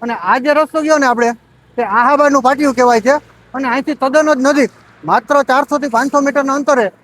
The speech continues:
આર સી સી રોડ કમ્પ્લીટ છે, બરાબર? અને આ રોડ ને ટચ જ પ્રોપર્ટી આવેલી છે, ચોવીસ વીઘા અને આઠ ગુઠા સરસ મજાની જમીન છે. ચાલો તો આપણે ત્યાં જઈ અને જમીનની વિઝિટ કરીએ.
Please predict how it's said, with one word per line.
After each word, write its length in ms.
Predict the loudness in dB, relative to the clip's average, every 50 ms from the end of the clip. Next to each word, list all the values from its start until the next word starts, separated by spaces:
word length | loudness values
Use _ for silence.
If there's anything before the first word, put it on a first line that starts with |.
| _ _ _ _
આર 160 | -2 -2 -2 -2 -4
સી 100 | -8 -8
સી 160 | -6 -4 -2
રોડ 160 | 0 0 0 0 0
કમ્પ્લીટ 320 | -2 0 0 -2 -2 -2 -2 -4
છે, 100 | -2 0
બરાબર? 300 | 2 2 2 2 2 0 -4 _ _ _ _ _ _ -8
અને 180 | -6 -6 -6
આ 240 | -6 -2 -2 0 2
રોડ 320 | 2 2 2 2 0 -4 -12 _ _ _ _ _ _ _ _ -6
ને 100 | -6 -4
ટચ 260 | 2 2 2 2 2 0
જ 60 | -2 0
પ્રોપર્ટી 420 | -2 0 0 0 -2 -2 -4 -6 -6 _ _ _ _ _ _ _ 0
આવેલી 380 | 2 2 2 4 2 2 0 0
છે, 80 | -2 -2 -2 0
ચોવીસ 280 | 0 0 0 0 -4 -4
વીઘા 320 | -4 -2 0 0 0 0 0 -2
અને 100 | -2 0
આઠ 240 | 0 0 0 0 -4
ગુઠા 220 | -2 0 0 0 0 -4 _ _ _ _ _ _ _
સરસ 240 | -2 0 0 0 0 -2
મજાની 340 | -6 -2 -2 -2 -2 0 -2
જમીન 280 | -2 0 0 0 0 0
છે. 120 | -2 -4 -4 -6 _ -10 -6
ચાલો 200 | -4 -2 -2 0
તો 80 | -2
આપણે 260 | -2 0 0 0 -2 0
ત્યાં 220 | -2 -4 -2 0
જઈ 160 | 2 0 0 0 -4 -10 _ _ _ _
અને 120 | -6 -2 0
જમીનની 420 | 0 0 0 0 -2 -2 -4 -6 -10 _ -4
વિઝિટ 260 | -4 -2 -2 -4 -2
કરીએ. 280 | -2 -2 -2 -2 -6